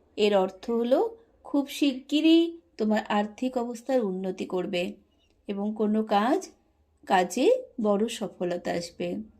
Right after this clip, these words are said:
দ্বিতীয়ত, বের হওয়ার সময় টাকা পাওয়া সৌভাগ্যের লক্ষণ। যদি তুমি কোনো গুরুত্বপূর্ণ কাজে বের হওয়ার সময়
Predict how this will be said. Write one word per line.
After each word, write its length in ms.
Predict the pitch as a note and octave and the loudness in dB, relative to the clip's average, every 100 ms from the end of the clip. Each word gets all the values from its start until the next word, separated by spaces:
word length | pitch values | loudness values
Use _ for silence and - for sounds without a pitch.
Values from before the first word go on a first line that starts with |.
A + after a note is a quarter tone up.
| _ _ _ _ _ _ _ - - - - | _ _ _ _ _ _ _ -20 -20 -20 -4
দ্বিতীয়ত, 540 | A#3+ D#4 E4 G#4+ A4+ B3 D#4 C5 - - - | 6 8 10 8 10 8 8 4 -4 -12 -2
বের 320 | C4 D4 D4 | 6 6 6
হওয়ার 200 | D4 D4+ | 4 4
সময় 300 | D#4 E4 D4+ | 2 2 2
টাকা 360 | D4+ G#3+ G3 B3 | 4 2 4 2
পাওয়া 500 | B3+ C4+ A3 D4+ - - - | 4 6 8 6 0 -10 -16
সৌভাগ্যের 720 | - B3+ A#3+ A3 B3 A#3+ C4 A3+ | -2 0 0 0 0 2 2 4
লক্ষণ। 640 | F3 - - G#3 G3 G#3 - - - - - B3 | 2 -2 -4 -2 -2 -2 -6 -14 -20 -20 -4 2
যদি 220 | C#4 E4 | 4 6
তুমি 240 | E4 E4 | 6 6
কোনো 200 | D#4+ E4 | 6 4
গুরুত্বপূর্ণ 680 | C4+ B3+ C4+ - C#4+ D4 D4 | 4 0 0 -2 2 4 4
কাজে 320 | D4 F#3+ B3+ | 4 2 2
বের 240 | A#3+ A#3 A3+ | 0 0 0
হওয়ার 200 | B3+ B3+ | 0 -2
সময় 480 | - C4 C4 C4+ | -2 0 2 2